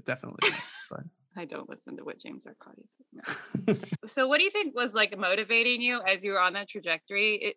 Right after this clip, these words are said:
Speaker 2: were you just, like, a nerd about, like, deeper levels of granularity about truth? Or was it as you learned about what other people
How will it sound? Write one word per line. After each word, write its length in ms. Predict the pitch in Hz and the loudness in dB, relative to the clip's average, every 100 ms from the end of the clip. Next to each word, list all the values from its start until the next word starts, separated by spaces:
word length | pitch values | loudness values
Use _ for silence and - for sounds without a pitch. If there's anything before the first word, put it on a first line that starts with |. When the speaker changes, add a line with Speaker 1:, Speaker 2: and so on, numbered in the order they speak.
| - | -2
Speaker 2:
were 140 | 220 | 2
you 260 | 240 254 277 | 4 4 2
just, 220 | 339 370 | 0 2
like, 220 | 311 277 - | 2 2 0
a 120 | 214 | -2
nerd 320 | 214 208 208 214 | 0 0 2 2
about, 260 | 202 185 | 2 2
like, 160 | 185 - _ _ 208 | 2 -4 _ _ -8
deeper 320 | 240 233 240 | -4 -2 0
levels 360 | 202 185 220 196 | 2 2 0 -2
of 100 | 202 | -4
granularity 880 | 190 185 170 175 160 156 175 202 | 0 0 0 -4 -2 -2 0 0
about 280 | 196 170 160 | 2 2 0
truth? 520 | - - 160 247 - _ - - | -4 -6 -6 -6 -10 _ -20 -2
Or 360 | 226 240 254 247 | 4 8 8 6
was 220 | 208 220 | 6 2
it 120 | 220 - | 2 4
as 240 | 208 208 | 2 2
you 140 | 214 202 | -2 0
learned 300 | 233 240 226 | 2 4 4
about 240 | 214 190 | 6 6
what 140 | 185 - | 4 2
other 220 | 202 202 | 2 2
people 260 | 202 190 | -4 -8